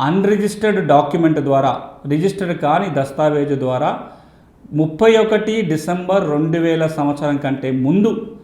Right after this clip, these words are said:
గ్రామీణ ప్రాంతంలో ఉన్న వ్యవసాయ భూమిని కొనుగోలు చేసినట్లయితే,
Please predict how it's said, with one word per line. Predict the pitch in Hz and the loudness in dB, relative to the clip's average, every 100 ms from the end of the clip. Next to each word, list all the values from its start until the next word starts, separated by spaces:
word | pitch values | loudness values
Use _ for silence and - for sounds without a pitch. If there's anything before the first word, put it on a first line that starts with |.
| - - 123 | -20 -18 -6
గ్రామీణ | 147 156 190 202 196 | 0 2 2 0 -2
ప్రాంతంలో | 185 170 160 156 156 151 143 | -2 0 0 0 0 0 0
ఉన్న | 143 143 180 202 | 0 0 -2 -4
వ్యవసాయ | 135 135 151 180 180 175 | -4 -2 0 0 2 0
భూమిని | 156 151 151 147 | 0 0 0 -2
కొనుగోలు | 147 135 131 135 131 131 | -2 -2 -2 -2 -2 -2
చేసినట్లయితే, | 127 127 120 117 123 117 139 170 160 - | -6 -6 -8 -8 -8 -8 -2 -2 -2 -6